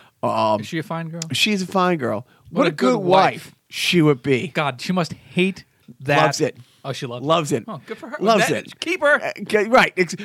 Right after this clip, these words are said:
Speaker 1: no, this is why she's a keeper. I'm gonna get to tragedy, and I, I, now that I'm talking about it, I will post stuff
Speaker 2: Okay, so the Saudis.
Speaker 1: on
Speaker 2: Oh, wait, no,
Speaker 1: Twitter.
Speaker 2: not that kind of tragedy.
Speaker 1: So they get married on the stage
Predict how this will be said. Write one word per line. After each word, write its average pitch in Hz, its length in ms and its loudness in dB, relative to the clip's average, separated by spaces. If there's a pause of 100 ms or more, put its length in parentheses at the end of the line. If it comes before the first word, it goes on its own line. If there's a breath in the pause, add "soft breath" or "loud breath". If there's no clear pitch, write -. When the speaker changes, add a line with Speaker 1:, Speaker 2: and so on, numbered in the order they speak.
(120)
Speaker 1:
no, 202 400 4
this 359 220 4
is 349 100 4
why 160 460 4 (400)
she's - 420 -2
a - 40 -10
keeper. - 500 -4 (1500 loud breath)
I'm 220 200 2
gonna 247 180 0
get 170 280 0
to 151 100 -4
tragedy, 123 800 -4
and 131 160 0
I, 123 120 -2
I, 135 140 0
now 151 240 2
that 147 120 2
I'm 127 100 0
talking 143 340 -4
about 110 220 -4
it, - 80 -8
I 120 80 0
will 110 140 -2
post 143 340 -2
stuff 110 260 -2
Speaker 2:
Okay, 160 180 -6
so 151 120 -4
the 143 80 -2
Saudis. 175 480 0
Speaker 1:
on 180 80 0
Speaker 2:
Oh, 156 60 0
wait, 139 160 2
no, 160 100 0
Speaker 1:
Twitter. 160 160 -8
Speaker 2:
not 156 360 -2 (120)
that 131 340 -4
kind 117 220 -8
of 101 80 -12
tragedy. 98 540 -16 (160)
Speaker 1:
So 151 180 -2
they 233 180 0
get 277 180 -2
married 147 480 0
on 170 260 2
the 196 80 2
stage 104 600 -6